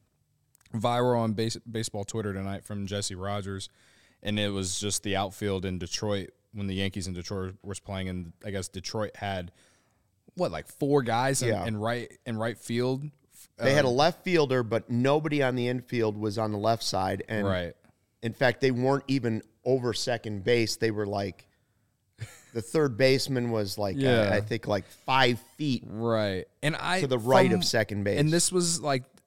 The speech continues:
Speaker 1: defensive alignment for Anthony Rizzo. And I, I mean, I know they always shifted when Rizzo was, was in Chicago, but, like, I don't ever think they shifted like that. And, like,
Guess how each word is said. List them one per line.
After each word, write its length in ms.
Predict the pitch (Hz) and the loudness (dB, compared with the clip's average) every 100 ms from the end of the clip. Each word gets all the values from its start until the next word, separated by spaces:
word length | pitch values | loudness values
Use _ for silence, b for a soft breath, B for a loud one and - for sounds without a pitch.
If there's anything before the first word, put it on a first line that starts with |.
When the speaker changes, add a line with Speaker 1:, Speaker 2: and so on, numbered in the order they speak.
| 120 | -8
Speaker 1:
defensive 500 | 117 123 151 143 147 | -6 -4 -2 -2 0
alignment 460 | 127 113 117 120 - | 0 0 -2 -4 -6
for 140 | 117 | -6
Anthony 320 | 110 107 104 95 | -4 -4 -4 -4
Rizzo. 500 | 104 98 82 82 95 b b b b | -4 -4 -6 -10 -12 b b b b
And 720 | - 117 120 120 113 107 101 - _ _ _ _ _ _ _ _ _ _ _ _ | -4 -2 0 -2 -2 -2 -6 -12 _ _ _ _ _ _ _ _ _ _ _ _
I, 200 | 160 202 - | -8 -6 -4
I 80 | 165 | -2
mean, 200 | 165 160 | -2 -2
I 120 | 160 | -2
know 200 | 180 202 | -2 -2
they 140 | 190 | 0
always 280 | 147 143 120 | 2 2 0
shifted 440 | - 156 147 131 | -2 -2 -2 -2
when 220 | 107 110 107 | -2 -2 0
Rizzo 300 | 120 127 113 | 0 0 0
was, 440 | 95 90 87 - _ | 0 -4 -4 -8 _
was 280 | - 104 101 | -8 -6 -4
in 140 | 117 113 | -4 -6
Chicago, 640 | 95 87 123 139 113 92 | -8 -4 -2 0 -2 -4
but, 160 | 87 90 | -6 -6
like, 420 | 95 92 90 - _ _ _ _ _ _ _ _ _ | -4 -4 -4 -10 _ _ _ _ _ _ _ _ _
I 100 | - 202 | -2 0
don't 180 | 196 | 4
ever 200 | 165 143 | 4 4
think 280 | 139 147 131 | 2 -2 -2
they 140 | 131 117 | -2 -2
shifted 440 | - 147 - 113 | 0 0 0 -4
like 320 | 95 95 90 | -4 -6 -8
that. 380 | 90 113 143 - _ _ _ | -4 -2 -2 -4 _ _ _
And, 300 | - 117 113 110 | -6 -2 -2 -2
like, 400 | 107 104 98 | 0 0 -2